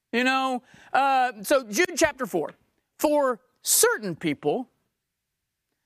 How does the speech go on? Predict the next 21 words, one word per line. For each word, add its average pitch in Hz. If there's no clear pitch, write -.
have 226
crept -
in 262
unnoticed, 254
who 302
long 302
ago 214
were 233
designated 233
for 220
this 190
condemnation, 175
ungodly 285
people 277
who 302
pervert 294
the 285
grace 254
of 269
our 294
God 233